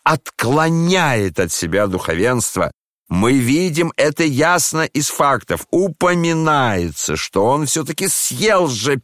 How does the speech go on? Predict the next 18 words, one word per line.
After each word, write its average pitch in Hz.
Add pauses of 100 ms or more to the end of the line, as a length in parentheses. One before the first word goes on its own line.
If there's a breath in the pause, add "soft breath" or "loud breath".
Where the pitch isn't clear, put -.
пять 104
или 127
шесть 123
младенцев. 113 (260)
Сравнительно 117
цифра 175
ничтожная, 202 (240)
но -
зато 104 (200)
знаменательная 143
в 143
другом 180
отношении. 98
Видно, 92
что -
мучимый 151
страшными 143
угрызениями 135